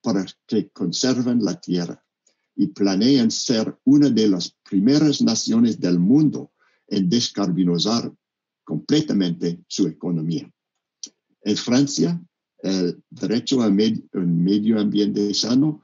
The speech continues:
se añadió a la Constitución en dos mil cuatro, y esto fue el, un catalizador para la primera ley nacional del mundo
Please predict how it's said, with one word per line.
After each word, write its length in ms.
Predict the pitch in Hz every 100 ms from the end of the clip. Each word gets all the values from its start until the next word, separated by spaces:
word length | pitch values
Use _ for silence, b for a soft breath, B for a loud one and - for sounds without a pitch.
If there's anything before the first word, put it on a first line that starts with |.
| b
se 240 | - 101 87
añadió 680 | 95 98 98 95 123 143 _
a 180 | - 90
la 160 | 87 82
Constitución 840 | - 98 - - 104 - 143 156 101
en 160 | 87
dos 220 | 104 98
mil 160 | 98 85
cuatro, 540 | - 135 - 170 175 _ - b b b
y 200 | - - -
esto 320 | 185 - 180
fue 420 | - 143 151 165
el, 240 | 117 98 - -
un 300 | 117 104 98 -
catalizador 880 | 135 147 131 117 113 120 160 - - _ _ _ -
para 240 | 113 107
la 180 | 95 87
primera 440 | 95 101 127 143
ley 260 | 110 117 139
nacional 640 | 123 123 113 107 117 101
del 180 | 98 98
mundo 520 | 95 170 175 - -